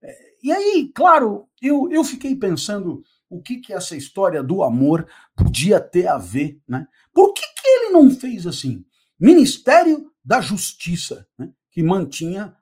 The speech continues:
a lei e a ordem. Ou até o Ministério da Segurança, né? Que mantém a lei e a ordem, né? E aí, então,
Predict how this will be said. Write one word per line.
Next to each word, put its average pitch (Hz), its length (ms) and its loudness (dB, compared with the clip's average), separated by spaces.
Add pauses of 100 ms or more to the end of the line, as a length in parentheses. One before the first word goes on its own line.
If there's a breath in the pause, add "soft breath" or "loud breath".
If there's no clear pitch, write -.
a 202 100 -4
lei 151 460 -4 (200)
e 147 140 -4
a 123 80 -4
ordem. 127 560 -2 (180 soft breath)
Ou 523 220 8
até 494 540 -2
o 269 100 6
Ministério 262 800 4
da 208 160 -6
Segurança, 202 1500 0 (100)
né? 139 300 -12 (320)
Que 151 100 -4
mantém 156 720 -2 (220)
a 131 120 -8
lei 143 520 -6 (220)
e 131 160 -4
a 127 100 0
ordem, 127 640 -4 (140)
né? 107 160 -16 (480)
E 170 80 -4
aí, 185 180 -2
então, 277 540 0